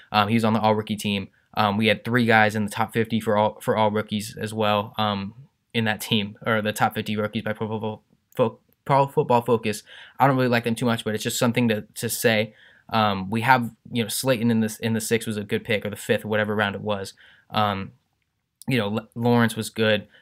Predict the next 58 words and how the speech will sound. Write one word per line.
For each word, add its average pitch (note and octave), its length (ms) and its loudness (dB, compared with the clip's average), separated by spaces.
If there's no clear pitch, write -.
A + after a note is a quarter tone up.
Um, G#2+ 320 0
the, A2 140 -4
the A2+ 120 -4
Zeitler A#2 380 0
trade A2+ 220 0
for G#2+ 120 -2
Vernon A2 340 2
was G2+ 180 -6
great. G#2+ 440 -2
Um, G#2 460 -2
J-, A#2+ 140 -4
Jabril A#2+ 240 0
Peppers A#2 240 2
had A2+ 100 0
a G#2+ 40 -4
great A2+ 260 0
year, G#2+ 380 2
Odell G#2+ 260 -2
did, G#2+ 220 -2
and G#2 100 -4
so A2+ 140 -2
it, G#2 280 -4
it's A#2+ 160 -4
still, A#2+ 320 -2
you B2+ 120 0
know, G#2+ 100 0
trades C3+ 340 0
are A2+ 60 2
hard A#2+ 200 2
to G#2+ 60 -4
see A2 340 0
immediately. A2+ 520 0
It - 160 -4
takes A#2 220 -2
a - 20 -20
couple A2 180 -4
years G#2 220 -4
to - 40 -8
see A#2+ 120 -4
what G#2+ 140 0
happens, G#2+ 320 -2
but, G#2 260 -6
um, A2 360 2
I B2 80 2
think D3 140 4
it's C3+ 100 -2
overshadowed A2 720 4
by G2+ 400 0
people A2+ 300 0
not G#2 200 0
realizing G#2+ 440 0
that G2 180 -8
there's G#2 140 -8
time A2 220 -2
and G#2 80 -6
place G#2 180 -6
for F#2+ 100 -10
moves. A2 420 -6